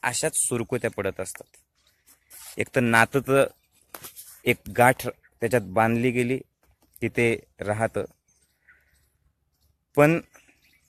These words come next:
प्रत्येक वेळेला ज्यावेळेस तुम्ही रागवतात, तुमचा चेहरा, तुमचं मन, तुमचं हृदय, तुमची प्रत्येक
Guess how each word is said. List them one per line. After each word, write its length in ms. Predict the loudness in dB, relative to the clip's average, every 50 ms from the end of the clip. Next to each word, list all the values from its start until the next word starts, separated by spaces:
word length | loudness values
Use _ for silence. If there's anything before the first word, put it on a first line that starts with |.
| _ _ _ _ 4
प्रत्येक 440 | 4 4 4 _ _ 4 6 6 8
वेळेला 240 | 8 8 8 8
ज्यावेळेस 260 | 8 8 6 6 4 2
तुम्ही 160 | 0 2 4
रागवतात, 540 | 4 6 4 6 4 4 2 2 0 -2 -4 -6 -10 -20 _ _ _ _ _ _ _ _ _ _ _ _ _ _ -4
तुमचा 240 | -4 -2 0 -2 -2
चेहरा, 460 | -2 -2 -2 -2 0 0 0 0 0
तुमचं 360 | 0 0 -2 -4 -4 -4 -4 -4
मन, 320 | -4 -2 -2 -2 -2 -4 -4
तुमचं 340 | -4 -4 -6 -4 -4 -2 -2
हृदय, 320 | -2 -2 0 2 0 0
तुमची 280 | 0 -2 -4 -4 -6 -8
प्रत्येक 460 | -6 -4 -4 -4 -4 _ -4 -4